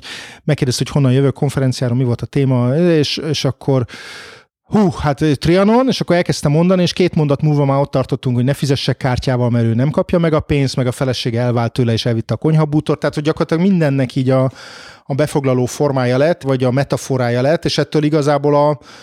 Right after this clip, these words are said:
a konkrét történeti jelentését is elvesztette. Ez problémásnak látom, de annyira meg vagyok, hogy mondjam, liberális, hogy azt mondjam, hogy az embereknek nem lehet megmondani, hogy mit gondoljanak. Tehát, ha ők ezt szeretik gondolni, akkor ezt fogják gondolni.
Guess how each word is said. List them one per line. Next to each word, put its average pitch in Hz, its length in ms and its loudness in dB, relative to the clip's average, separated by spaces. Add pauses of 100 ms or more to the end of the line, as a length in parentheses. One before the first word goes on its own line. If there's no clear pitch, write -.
(120)
a - 80 -6
konkrét 156 360 0
történeti 135 400 -2
jelentését 120 560 -2
is 123 120 -6
elvesztette. 110 640 -4
Ez 156 240 0
problémásnak 143 680 0
látom, 147 460 -2 (320)
de 160 300 0
annyira 151 420 2
meg 151 200 0
vagyok, 143 360 0
hogy - 240 -6
mondjam, 123 300 0
liberális, 120 520 -2
hogy 127 100 -2
azt 127 140 -2
mondjam, 135 220 0
hogy 131 80 2
az 123 60 0
embereknek 135 380 0
nem 151 120 0
lehet 131 180 0
megmondani, 127 380 0
hogy 123 100 2
mit 120 140 0
gondoljanak. 113 560 -4 (480)
Tehát, - 180 -4
ha 151 120 0
ők 147 140 0
ezt 175 160 0
szeretik 147 360 0
gondolni, 156 340 0
akkor 147 200 -2
ezt 135 180 -2
fogják 117 320 -4
gondolni. 113 520 -6